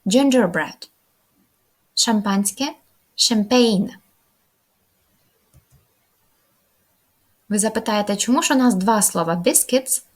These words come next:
та cookies? І те, і те означає печиво, однак biscuits — це британський варіант англійської,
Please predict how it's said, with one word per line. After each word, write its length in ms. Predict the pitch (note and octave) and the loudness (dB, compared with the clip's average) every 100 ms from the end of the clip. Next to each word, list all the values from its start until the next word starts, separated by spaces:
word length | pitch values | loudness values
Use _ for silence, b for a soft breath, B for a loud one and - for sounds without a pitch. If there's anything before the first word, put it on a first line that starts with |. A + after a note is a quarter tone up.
| _ | _
та 180 | E3+ D#3+ | -10 -4
cookies? 540 | D4 C#4+ E3+ - - - _ _ _ _ _ _ _ | -6 -4 0 2 2 -2 _ _ _ _ _ _ _
І 80 | A3+ | -2
те, 140 | C#4+ | 0
і 40 | G4 | 2
те 160 | D4+ | 4
означає 440 | C4+ A3+ G#3+ B3 B3 | 4 2 0 0 0
печиво, 580 | B3 A3 - G3+ D#4+ b b b b b | 0 -2 -2 -2 -4 b b b b b
однак 320 | G#3+ G#3 A3+ | 0 4 4
biscuits — 680 | F3 G3 - - A#3+ B3 - | 4 0 0 0 0 0 -2
це 320 | - A#3+ B3 B3 | 0 0 0 0
британський 640 | F3+ B3+ B3 A#3+ A3+ - F3 | 2 2 4 0 0 -2 -2
варіант 340 | F3 G3+ G3 | 0 -2 -2
англійської, 640 | F#3+ F#3+ F3+ - D3 - | 0 2 0 -2 -8 -14